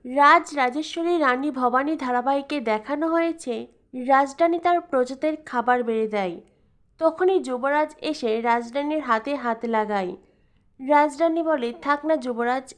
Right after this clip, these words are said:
আমি একাই পারবো।" যুবরাজ বলে, "আমি জানি ভবানী, তুমি একলাই পারবে, তবুও আমার ইচ্ছে করছে। প্রজারা যদি তোমার সন্তান হয়, তবে ওরা তো আমারও সন্তান, তাই না?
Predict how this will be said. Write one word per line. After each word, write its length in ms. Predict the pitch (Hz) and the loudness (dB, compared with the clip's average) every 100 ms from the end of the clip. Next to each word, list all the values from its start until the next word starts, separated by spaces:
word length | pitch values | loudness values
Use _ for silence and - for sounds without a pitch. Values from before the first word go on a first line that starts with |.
| - | -6
আমি 240 | 254 262 | -4 -2
একাই 340 | 269 247 294 311 | -2 -2 -2 -2
পারবো।" 640 | 294 240 226 202 190 - _ _ _ _ _ _ 226 | 2 2 2 0 -2 -4 _ _ _ _ _ _ -6
যুবরাজ 520 | 277 311 330 339 311 | 0 4 6 4 2
বলে, 400 | 320 262 240 - | 0 2 0 0
"আমি 240 | - 254 277 | -4 -2 -2
জানি 360 | 247 233 254 | -2 -4 -4
ভবানী, 440 | 233 226 220 233 277 - | -6 -6 -4 -8 -8 -6
তুমি 220 | 285 - | -6 -4
একলাই 420 | - 240 277 294 302 | -6 -6 -2 0 2
পারবে, 540 | 254 220 208 190 196 _ | 0 0 -2 -6 -6 _
তবুও 340 | 269 254 302 302 | -4 0 2 4
আমার 180 | 302 269 | 2 0
ইচ্ছে 320 | 226 - 240 | -6 -12 -10
করছে। 560 | 226 214 - 214 190 - _ _ _ _ - | -8 -10 -10 -8 -8 -12 _ _ _ _ -4
প্রজারা 400 | 302 302 320 330 | 0 2 2 0
যদি 380 | 330 311 254 247 262 | 0 -4 -6 -6 -4
তোমার 300 | 254 277 294 | 0 0 -2
সন্তান 540 | - 254 240 277 269 | -2 -4 -2 -4 -4
হয়, 300 | 226 208 214 233 | -4 -4 -6 -6
তবে 200 | 254 285 | -6 -2
ওরা 220 | 240 247 | 0 0
তো 140 | 254 302 - | 0 -2 -2
আমারও 380 | 233 247 277 | -2 0 -2
সন্তান, 580 | 277 254 226 214 208 202 | -2 -4 -4 -4 -4 -4
তাই 200 | 202 220 | -4 -4
না? 220 | 220 262 | -2 -6